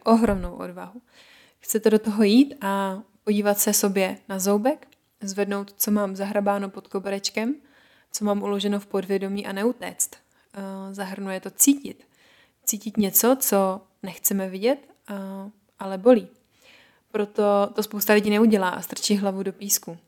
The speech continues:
Zatím. Ale přijde čas pro všechny jednoho dne. Každý se probudí do sebe a svojí síly, tady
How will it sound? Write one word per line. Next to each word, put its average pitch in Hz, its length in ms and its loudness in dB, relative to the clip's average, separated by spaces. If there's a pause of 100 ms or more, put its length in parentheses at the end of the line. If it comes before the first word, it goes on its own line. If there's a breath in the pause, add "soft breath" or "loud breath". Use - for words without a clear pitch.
(220)
Zatím. 196 440 -6 (600 soft breath)
Ale 196 180 -6
přijde 202 240 -2
čas 196 200 -4
pro 208 140 -4
všechny 202 540 0
jednoho 185 300 -10
dne. 180 220 -12 (640 soft breath)
Každý 208 260 2
se 214 140 4
probudí 196 460 -2
do 185 120 -8
sebe 214 360 0
a 202 80 -6
svojí 202 320 -4
síly, 202 400 0
tady 190 380 -12